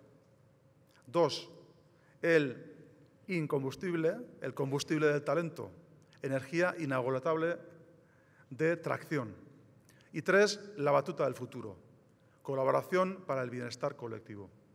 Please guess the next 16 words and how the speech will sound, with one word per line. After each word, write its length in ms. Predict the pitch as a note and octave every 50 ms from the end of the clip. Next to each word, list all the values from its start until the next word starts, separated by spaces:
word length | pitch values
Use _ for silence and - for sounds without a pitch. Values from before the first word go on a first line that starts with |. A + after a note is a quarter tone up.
| _ _ _ _ _ _ _ _ - _ _ _ _ _ _ - - _ - - - - - - - - - - - - - - - - - -
Una 180 | F#3 F#3 F#3+ F#3+
de 60 | F#3
las 140 | F#3 F3+ -
cosas 240 | G#3+ F#3+ G3 F#3 D#3+
más 180 | E3 F3+ E3+
maravillosas 760 | F3 E3 D#3+ D#3 D#3 D#3 D#3 F3 F#3 D#3+ D#3+ C#3+ C3 B2+ -
que 80 | - C3+
aporta 340 | B2+ - E3 D#3+ E3 - D3+
la 80 | C#3+
música 480 | C#3 - B2+ D3+ D#3 D3 - C#3+ C#3 C#3+
al 180 | - C3+ C3 B2
ser 220 | - F3+ E3+ D3+
humano 360 | C#3 B2+ C#3+ C#3+ D3 D3 D3
es 140 | E3 E3 D3+
la 140 | C#3 A#2+ A#2
armonía. 420 | A#2+ A#2+ B2+ A#2 B2 B2 A2 G2